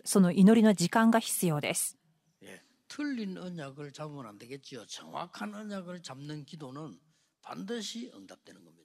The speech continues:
Speaker 1: 間違った契約を握ってはいけません。そして正確な契約を握って祈る祈りは必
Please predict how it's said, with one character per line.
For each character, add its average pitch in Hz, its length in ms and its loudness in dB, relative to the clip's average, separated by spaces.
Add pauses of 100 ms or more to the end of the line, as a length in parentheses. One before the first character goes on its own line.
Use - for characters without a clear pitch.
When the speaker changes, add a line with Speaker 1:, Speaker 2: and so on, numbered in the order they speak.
Speaker 1:
間 214 100 8
違 294 280 2
っ - 20 -6
た - 100 0
契 233 200 4
約 220 200 4
を 208 60 6
握 190 260 6
っ - 0 -
て - 140 0
は 190 100 4
い 175 60 4
け - 100 -4
ま 156 120 0
せ 165 240 0
ん。 151 100 -4 (320)
そ - 160 0
し - 140 -4
て 196 220 4
正 233 260 4
確 254 180 2
な 240 80 6
契 226 180 4
約 220 220 4
を 208 80 8
握 190 300 6
っ - 20 -20
て - 80 2
祈 214 180 10
る 240 120 6
祈 185 140 6
り 202 100 4
は 147 180 2
必 185 160 4